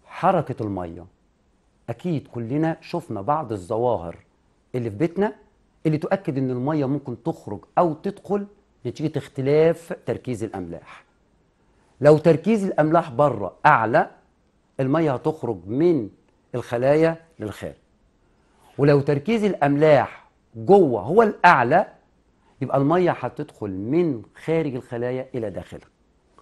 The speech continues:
حركة المية دايما بتبقى في اتجاه تركيز الأملاح الأعلى، ويسمى ذلك إسموزية. لو عايز تدخل مية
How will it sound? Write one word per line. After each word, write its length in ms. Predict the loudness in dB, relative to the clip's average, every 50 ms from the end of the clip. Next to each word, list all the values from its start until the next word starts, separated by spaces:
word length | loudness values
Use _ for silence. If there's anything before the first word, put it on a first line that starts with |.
| _ _
حركة 560 | _ -4 2 4 4 4 4 0 -4 -6 -10 -8
المية 500 | -6 -6 -4 -4 -4 -4 -4 -6 -8 -10 _ _ _ _ _ _ _ _
دايما 420 | -10 -4 -2 0 0 0 0 -2 -4
بتبقى 420 | -6 -6 -6 -6 -6 -6 -6 -8
في 100 | -8 -8
اتجاه 500 | -12 -12 -10 -6 -2 0 2 2 0 -2 -4 _ _ _ _ _ -6
تركيز 520 | -4 -4 -6 -6 -6 -4 -2 -2 -2 -4
الأملاح 600 | -6 -8 -8 -10 -10 -8 -6 -6 -6 -6 -8 -10
الأعلى، 580 | -14 -14 -8 _ -2 -2 -2 -4 -6 -10 -14 -16 -18 _ _ _ _ _ _ _ _ _ _ _ _ _ -4
ويسمى 560 | -2 -2 -2 -2 -4 -4 -2 -2 -2 -2 -4
ذلك 420 | -6 -6 -4 -2 -2 -2 -4 -6 -10 -12 _ _ _ _ _ _ _ _ -6
إسموزية. 580 | -6 -6 -6 -8 -10 -10 -10 -12 -16 -18 _ _ _ _ _ _ _ _ _ _ _ _ _ 0
لو 160 | 2 4 6
عايز 320 | 8 8 8 8 6 2
تدخل 420 | 0 0 0 0 0 2 2 2 2
مية 400 | 4 6 6 6 4 2 -2